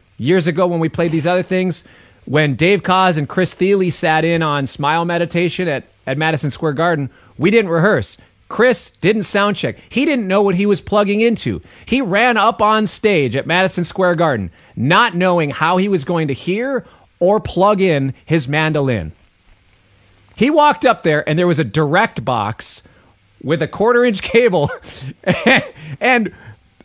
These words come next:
the, the monitor guy's like, "Hey, that's your, that's your line out there. Run out there and plug that in." You know, it's not like we have this huge crew. We, we run a pretty bare bones, fun, like,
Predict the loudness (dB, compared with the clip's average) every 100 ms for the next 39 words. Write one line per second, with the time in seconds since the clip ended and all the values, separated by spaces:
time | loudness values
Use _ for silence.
0 | _ -20 _ _ _ _ -2 0 2 2
1 | 4 4 4 4 2 0 0 0 2 2
2 | 2 2 2 2 0 -10 -2 2 2 2
3 | 2 4 4 2 0 -2 0 0 2 2
4 | 2 2 2 0 2 2 2 2 2 0
5 | -2 -10 -4 0 0 2 2 4 4 4
6 | 2 2 0 0 0 -2 -2 -2 -2 -10
7 | -10 -4 -2 -2 0 2 2 0 -2 -2
8 | 0 0 2 0 0 -2 -4 -2 0 0
9 | -2 -6 -6 -4 -6 -12